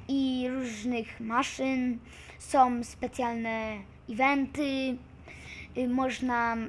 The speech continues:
te maszyny ulepszać i zamieniać na nowe, jeszcze m-, mocniejsze i lepsze,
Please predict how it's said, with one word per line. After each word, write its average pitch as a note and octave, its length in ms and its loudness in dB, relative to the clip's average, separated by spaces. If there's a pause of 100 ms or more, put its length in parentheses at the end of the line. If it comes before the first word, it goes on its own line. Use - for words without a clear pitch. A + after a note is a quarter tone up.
(100)
te B3+ 120 0
maszyny A#3 560 0
ulepszać B3+ 960 4 (300)
i A#3 500 -2
zamieniać A#3+ 540 2
na A3 300 0
nowe, A#3+ 480 2
jeszcze B3+ 400 2
m-, B3 320 6 (460)
mocniejsze B3+ 800 0
i A3+ 80 0
lepsze, C4+ 680 4